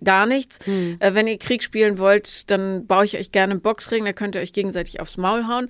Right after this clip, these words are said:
Speaker 2: <laughs>
Speaker 1: Aber keine Böller unter mir. Und die liebe Feuerwerkslobby soll sich einfach mal einen vernünftigen Job suchen und was machen, was der Welt nützt. Ja?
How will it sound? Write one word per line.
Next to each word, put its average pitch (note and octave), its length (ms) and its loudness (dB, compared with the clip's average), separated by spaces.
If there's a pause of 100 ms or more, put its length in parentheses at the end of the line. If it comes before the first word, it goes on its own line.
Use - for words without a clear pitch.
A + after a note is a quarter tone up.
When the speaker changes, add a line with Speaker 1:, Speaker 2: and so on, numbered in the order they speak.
Speaker 2:
<laughs> G3 280 2
Speaker 1:
Aber A#3 360 6
keine A#3 340 4
Böller C4 560 6
unter A3+ 360 2
mir. C4 420 2 (640)
Und B3+ 640 4 (120)
die F#3+ 140 -4
liebe G#3 260 -2
Feuerwerkslobby G#3 760 4
soll F#3+ 180 4
sich F#3+ 280 -4
einfach F#3+ 220 -4
mal F3+ 140 0
einen F3 60 -2
vernünftigen F#3+ 500 -4
Job G#3 220 0
suchen A#3 480 -4 (240)
und G3+ 260 -2
was F#3+ 200 0
machen, F#3+ 260 -2
was F3+ 140 -4
der F#3 180 0
Welt F#3 280 4
nützt. B3 500 0 (560)
Ja? A#3+ 200 2